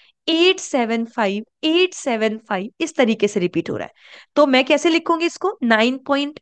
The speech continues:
एट सेवन फ़ाइव पूरा तीन डिजिट रिपीट हो रही है,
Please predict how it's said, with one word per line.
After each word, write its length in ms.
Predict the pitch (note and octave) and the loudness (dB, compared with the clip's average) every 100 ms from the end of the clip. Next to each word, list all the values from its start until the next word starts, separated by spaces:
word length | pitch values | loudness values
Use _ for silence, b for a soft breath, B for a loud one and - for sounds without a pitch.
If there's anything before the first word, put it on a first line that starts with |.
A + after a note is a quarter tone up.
| _ | _
एट 320 | D4 D#4+ F#4 F#4 | -6 0 0 -2
सेवन 440 | - C#4 B3 B3 | -2 0 2 -2
फ़ाइव 360 | B3 - A#3+ B3+ _ _ | -6 -2 -2 -2 _ _
पूरा 200 | C4+ C4+ D4+ _ _ | -4 -2 -2 _ _
तीन 260 | F4+ G4 E4+ | -4 -2 -2
डिजिट 300 | B3+ A#3 G3+ | -4 -4 -4
रिपीट 280 | G3+ F3 | -6 -8
हो 80 | G3 | -10
रही 120 | C3 | -16
है, 60 | - | -20